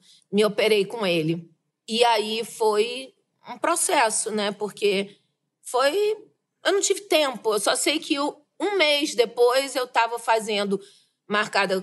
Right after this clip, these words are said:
já com cinco sessões de radioterapia.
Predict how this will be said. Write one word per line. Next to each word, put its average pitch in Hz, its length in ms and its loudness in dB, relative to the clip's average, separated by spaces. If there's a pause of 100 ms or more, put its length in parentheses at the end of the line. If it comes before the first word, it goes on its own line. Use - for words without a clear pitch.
já 190 240 0
com 208 160 -6
cinco 302 400 -4
sessões 208 640 0
de 185 200 0
radioterapia. 202 1080 -2